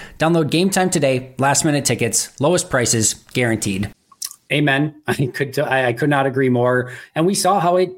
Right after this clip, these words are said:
rears its ugly heads at the wrong time. You've got Christian McCaffrey in the hole, one-on-one with Darnell Savage, and it results in a thirty-nine-yard touchdown instead of what should have been a seven or eight-yard gain. And I get Christian McCaffrey, uh, does that to a lot of people, but a little bit of better technique work can go a long way in those specific s-, type of scenarios.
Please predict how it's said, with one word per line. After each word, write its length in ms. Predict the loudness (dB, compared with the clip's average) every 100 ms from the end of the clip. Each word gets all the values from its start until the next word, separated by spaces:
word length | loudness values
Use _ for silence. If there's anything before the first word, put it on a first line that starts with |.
| -4
rears 280 | 0 0 0
its 120 | -2
ugly 240 | 0 2
heads 240 | 2 0 -2
at 60 |
the 80 | 0
wrong 240 | 2 2
time. 280 | 2 2 2
You've 120 | 0
got 320 | 0 0 0 -4 -14 -4
Christian 340 | -2 0 -2
McCaffrey 400 | 0 0 2 0
in 60 | 2
the 60 |
hole, 240 | 2 2 2
one-on-one 460 | 2 2 2 2
with 120 | 2
Darnell 260 | 0 0 0
Savage, 440 | 0 0 0 0
and 80 | 0
it 100 | 0
results 360 | 0 0 0 0
in 80 | -2
a 40 |
thirty-nine-yard 680 | 0 0 2 2 2 2 0
touchdown 380 | -2 -2 0 0
instead 240 | 0 0
of 80 | 0
what 160 | -2 -2
should 120 | -4
have 80 | -2
been 140 | 0
a 40 |
seven 300 | 0 0 0
or 100 | 0
eight-yard 340 | 0 0 0 0
gain. 220 | 0 2
And 100 | 2
I 60 | 0
get 300 | 0 -2 -4 -14 -6
Christian 240 | -2 0
McCaffrey, 600 | 0 0 0 0 0 0
uh, 140 | 0 0
does 200 | 0 0
that 180 | -2 -2
to 100 | 0
a 40 |
lot 200 | 0 0
of 80 | 0
people, 320 | -2 0 0
but 260 | 0 -2 -4 -20 _ -4
a 40 |
little 140 | -2
bit 120 | 0 0
of 60 |
better 240 | 2 2 0
technique 440 | -2 0 -2 0
work 200 | -2 -2
can 80 | -2
go 160 | 0
a 40 | 0
long 280 | 2 2 2
way 340 | 2 0 -2 -8 _
in 100 | -2
those 160 | 0 0
specific 340 | -2 -2 0
s-, 160 | -2 -2
type 200 | -4 -2
of 60 |
scenarios. 640 | -2 0 0 2 2 0